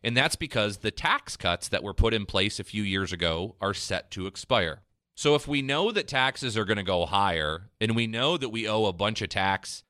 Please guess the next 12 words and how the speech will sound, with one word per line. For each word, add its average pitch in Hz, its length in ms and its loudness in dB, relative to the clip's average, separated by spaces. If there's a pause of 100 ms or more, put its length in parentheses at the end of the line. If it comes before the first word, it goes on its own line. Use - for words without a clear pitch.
(180)
on 110 240 2
these 95 260 -2
assets 90 460 0
in 92 100 -2
retirement, 85 720 -2 (540)
we 135 160 -2
better 185 340 2
understand 127 640 0
how 117 220 2
that 107 260 -2
trickles 113 380 -2
down 101 440 2